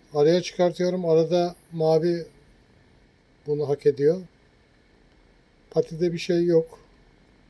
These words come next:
Mia yaklaştırmıyor zaten. Diğerleri yaklaştırmıyor. Boncuk da yaklaştırmıyor ama mavi boğazına sarılıyor ya. Yukarıya da değil, aşağıya boğazına sarılıyor.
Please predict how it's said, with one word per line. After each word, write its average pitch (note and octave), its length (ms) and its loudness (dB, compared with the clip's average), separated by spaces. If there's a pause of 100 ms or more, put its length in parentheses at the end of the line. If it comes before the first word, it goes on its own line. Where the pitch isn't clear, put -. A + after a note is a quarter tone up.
(160)
Mia F3+ 160 2
yaklaştırmıyor F3+ 720 0
zaten. C3 400 -4
Diğerleri D#3 420 2
yaklaştırmıyor. D#3 680 -4
Boncuk D3+ 360 -2
da D#3+ 40 4
yaklaştırmıyor D3 580 -2
ama E3+ 240 0 (1000)
mavi D#3+ 520 2 (760)
boğazına D#3+ 480 6
sarılıyor D3+ 420 2
ya. D3 220 4
Yukarıya D#3+ 400 0
da E3 140 -6
değil, C#3+ 200 4
aşağıya D3+ 440 0
boğazına C#3+ 380 -2
sarılıyor. B2 500 -6